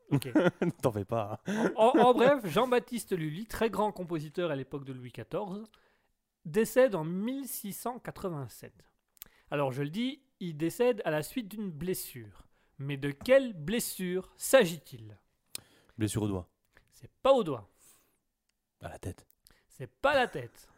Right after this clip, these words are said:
Speaker 2: Au pied ?
Speaker 1: Au pied.
Speaker 2: Au pied.
Speaker 1: Une blessure au pied. Alors, chez les auditeurs, vous pouvez jouer avec nous, donc ils font deviner.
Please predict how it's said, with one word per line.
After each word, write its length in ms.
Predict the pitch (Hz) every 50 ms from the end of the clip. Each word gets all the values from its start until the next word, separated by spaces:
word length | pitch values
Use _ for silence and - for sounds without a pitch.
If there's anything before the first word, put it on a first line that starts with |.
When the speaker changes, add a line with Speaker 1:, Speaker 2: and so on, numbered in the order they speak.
| _ _ _ _ _ -
Speaker 2:
Au 60 | -
pied ? 220 | 92 - 131 160 180 _ _ _ _ _ _ _ _ _ _ _ _ -
Speaker 1:
Au 120 | - 330
pied. 280 | 285 - 202 160 123 107 - _ _ _ _ _ -
Speaker 2:
Au 100 | 180 139
pied. 260 | - 120 113 95 - _ _ _ _ _ _ _ _
Speaker 1:
Une 120 | - 147 151
blessure 340 | 165 220 - - 277 277 233
au 100 | 233 214
pied. 320 | 214 - - 147 127 117 - _ _ _ _ _ -
Alors, 140 | 170 170 151
chez 80 | 208 226
les 60 | 220
auditeurs, 340 | 233 226 226 196 277 262 240
vous 80 | 226 196
pouvez 240 | 190 202 226 226
jouer 160 | 185 214 240 247
avec 220 | 226 202 202 196
nous, 100 | 233 262
donc 120 | 254 196
ils 60 | 196 175
font 140 | 185 190
deviner. 500 | 180 214 226 208 208 202 202 214 247 254